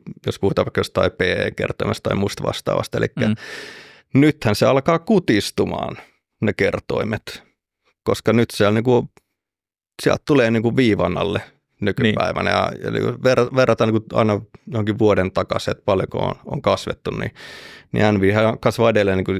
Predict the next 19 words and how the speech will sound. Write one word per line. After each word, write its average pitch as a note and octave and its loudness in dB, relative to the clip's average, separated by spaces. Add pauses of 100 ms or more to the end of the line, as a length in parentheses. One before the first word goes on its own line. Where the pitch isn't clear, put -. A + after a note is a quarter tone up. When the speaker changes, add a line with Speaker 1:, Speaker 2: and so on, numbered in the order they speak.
Speaker 1:
jotain F#2+ 0
sadan F#2 -2
prosentin F#2+ -6
vuositahtia. - -4
Et - -10 (500)
toki G#2+ 0
se G#2 0
nyt A2+ 2
on G#2+ 0
niinku G#2+ 2
huo-, A#2+ 2
huomattavasti G#2+ 0
haastavampaa G2 0
kasvaa G2 0
enää, F2+ 0
mutta G2 -6
niin G#2 -4
edelleenkin G#2 0
se G2+ -4